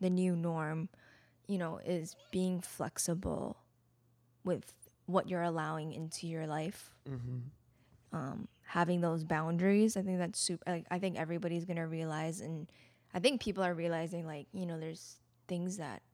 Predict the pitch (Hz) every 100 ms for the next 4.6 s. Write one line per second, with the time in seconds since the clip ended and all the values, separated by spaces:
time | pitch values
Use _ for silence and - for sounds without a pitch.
0 | _ - 170 151 151 147 - 180 170 -
1 | 151 - 165 165 151 143 - 151 - -
2 | 139 73 185 185 165 127 - _ _ -
3 | 175 156 147 - - _ _ - - -
4 | _ - - 170 151